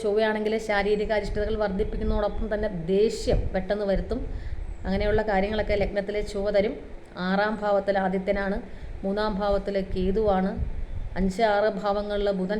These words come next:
സഞ്ചരിക്കുന്നു. അത് ഗുണമാണ്. കുടുംബവിരഹം ഉണ്ടാക്കുമെങ്കിലും,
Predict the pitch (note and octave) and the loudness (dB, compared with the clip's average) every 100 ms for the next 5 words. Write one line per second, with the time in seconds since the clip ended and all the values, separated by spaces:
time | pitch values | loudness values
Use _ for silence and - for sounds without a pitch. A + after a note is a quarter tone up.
0 | A3 G3 G3 F#3+ G3 G3 F#3 F3 F#3 G#3+ | -2 -2 0 0 2 2 2 0 0 0
1 | A3+ A3+ F#3+ - - - - - - - | 2 2 2 0 0 -2 -2 -4 -8 -8
2 | - - - - - - - - - G#3 | -8 -10 -10 -14 -16 -16 -16 -16 -6 0
3 | G#3 A3+ G#3+ A#3 A#3 G#3+ G#3+ G#3+ - - | 2 2 2 2 4 4 2 2 -4 -6
4 | - - F#3+ G3 G3 F#3+ F#3+ G3+ G3 A3+ | -10 -8 0 2 2 2 0 0 0 0